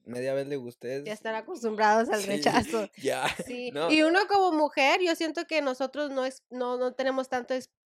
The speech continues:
Speaker 2: experiencia en el rechazo porque típicamente una mujer no es la que va y
Speaker 1: Porque es que
Speaker 2: inicia.
Speaker 1: las mujeres tienen más opciones.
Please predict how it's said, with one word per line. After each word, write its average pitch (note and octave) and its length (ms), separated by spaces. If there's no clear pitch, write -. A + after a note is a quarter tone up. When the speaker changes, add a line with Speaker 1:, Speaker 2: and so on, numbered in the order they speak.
Speaker 2:
experiencia G#3+ 720
en B3 140
el G3+ 180
rechazo A3 420
porque C4+ 280
típicamente A3+ 600
una C4 140
mujer A3 360
no A3 140
es G#3 100
la G#3 120
que G3+ 160
va F3+ 220
y - 60
Speaker 1:
Porque F#3+ 100
es E3 80
que - 60
Speaker 2:
inicia. C3+ 240
Speaker 1:
las D3 120
mujeres C3 340
tienen C3 280
más B2+ 160
opciones. B2 680